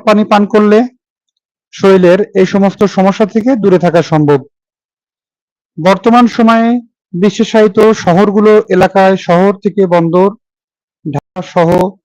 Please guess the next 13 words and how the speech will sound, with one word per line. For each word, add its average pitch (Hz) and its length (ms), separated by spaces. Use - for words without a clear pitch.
দিল্লি 175 460
কিংবা 175 220
কলকাতা 180 580
হোক, 165 240
যে 160 180
সমস্ত 196 380
জায়গায় 170 400
অল্প 165 240
জায়গাতে 165 440
বেশি 165 400
লোক 190 200
বসবাস 165 520
করে, 160 260